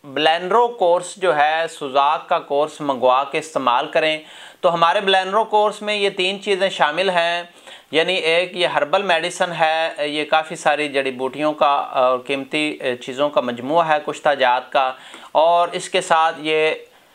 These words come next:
मोटेलिटी बूस्टर है और ये ड्रॉप्स हैं। तो ये एक मुकम्मल जामिया फार्मूला है। तो इंशाल्लाह आप,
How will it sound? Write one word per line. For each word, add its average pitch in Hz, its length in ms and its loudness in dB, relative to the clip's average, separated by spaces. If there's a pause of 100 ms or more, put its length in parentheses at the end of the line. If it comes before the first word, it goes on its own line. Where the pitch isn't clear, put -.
(240)
मोटेलिटी 170 480 0
बूस्टर 175 500 0
है 160 440 0
और 202 300 4
ये 196 160 0
ड्रॉप्स 151 640 0
हैं। 151 360 -2
तो - 180 -10
ये 202 280 2
एक 190 120 -4
मुकम्मल 185 640 0
जामिया 160 480 2
फार्मूला 160 640 0
है। 156 380 0
तो 160 440 0
इंशाल्लाह 185 500 2
आप, 165 440 2